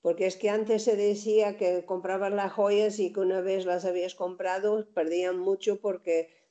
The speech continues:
ya no te pagaban el trabajo de la joya, solo valía el material. Y, y eso hacía que alguna gente se echara para atrás a la hora de adquirir joyas, cuando no, no era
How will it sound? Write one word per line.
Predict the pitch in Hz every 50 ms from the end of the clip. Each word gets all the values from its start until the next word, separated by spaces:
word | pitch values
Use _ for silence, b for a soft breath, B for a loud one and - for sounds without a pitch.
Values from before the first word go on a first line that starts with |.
| b
ya | - 147 170 175 180
no | 185 190 190
te | 185 202
pagaban | 170 180 170 170 175 175 175 170
el | 170 165
trabajo | 165 165 160 160 160 147 175 160
de | 156
la | 151 160 160
joya, | - - 240 240 240 170 156 143
solo | - - 165 165 170 165
valía | 165 170 165 170 165 170
el | 165
material. | 160 156 156 156 170 165 190 202 202 185 151 143 - _ _ _ _ _ _ _ _ _ _ _ _
Y, | - 156 156 156 160 160 165 160 151 - -
y | 151 156 156 165 175
eso | 180 165 - - 220 214 180 -
hacía | 165 170 160 - - 175 175 175
que | 175 185 180
alguna | 170 170 160 156 170 175 170 160 151
gente | 131 165 170 170 170 175
se | 170 - 190 170
echara | 165 - 165 156 160 156
para | 160 156 156
atrás | 151 151 151 156 151 143
a | 165 151
la | 147 147 147
hora | 147 160 160 160 147
de | 151 151
adquirir | 147 156 143 - 151 143 151 147 147
joyas, | 139 - 196 208 208 185 151 147 -
cuando | - - 143 147 147 151 151
no, | 151 151 156 156 151 -
no | - 151 151 156 151 151 151 151 147 151
era | 151 151 156 156 156 151 147 -